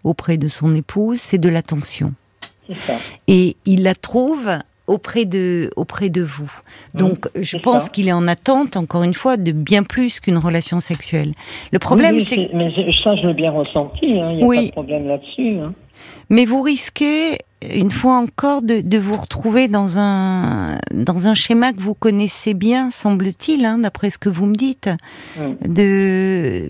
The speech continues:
Speaker 1: bah, de, d'être à l'écoute et, et vous de, d'efface-, de vous effacer,
Speaker 2: C'est ça.
Speaker 1: de pas
Speaker 2: C'est
Speaker 1: tenir
Speaker 2: ça.
Speaker 1: compte de vos besoins.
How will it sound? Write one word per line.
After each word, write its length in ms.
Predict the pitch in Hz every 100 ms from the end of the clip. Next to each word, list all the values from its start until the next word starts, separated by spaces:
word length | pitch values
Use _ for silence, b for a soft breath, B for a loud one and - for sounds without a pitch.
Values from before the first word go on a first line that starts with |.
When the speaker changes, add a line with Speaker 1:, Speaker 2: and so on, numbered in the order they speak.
| - -
Speaker 1:
bah, 200 | 95 185
de, 400 | 180 165 196 190
d'être 400 | 151 175 226 -
à 40 | 220
l'écoute 500 | 220 - 269 285 -
et, 280 | 220 -
et 20 | 190
vous 240 | 175 233
de, 360 | - 202 208 180
d'efface-, 520 | 165 196 190 - -
de 180 | 165 185
vous 240 | 196 214
effacer, 320 | 247 - 254 -
Speaker 2:
C'est 120 | 262
ça. 80 | 202
Speaker 1:
de 100 | 202
pas 200 | - 226
Speaker 2:
C'est 200 | 214 214
Speaker 1:
tenir 180 | 202 208
Speaker 2:
ça. 80 | 160
Speaker 1:
compte 200 | 254 247
de 80 | 220
vos 160 | 202
besoins. 420 | 190 220 240 262